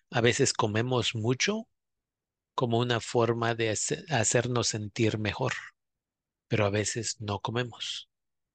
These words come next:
Entonces, como padres, madres, tutores legales, ¿estamos poniendo atención a qué comen, cuándo comen, cuánto comen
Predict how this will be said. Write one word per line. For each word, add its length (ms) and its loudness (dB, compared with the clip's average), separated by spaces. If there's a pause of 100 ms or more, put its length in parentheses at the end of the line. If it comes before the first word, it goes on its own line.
(1700)
Entonces, 560 -2 (180)
como 240 0
padres, 460 2
madres, 480 0
tutores 440 0
legales, 460 2
¿estamos 460 -2
poniendo 480 -2
atención 800 0 (100)
a 140 0
qué 260 -2
comen, 500 0 (840)
cuándo 420 0
comen, 380 -2
cuánto 460 2
comen 480 -2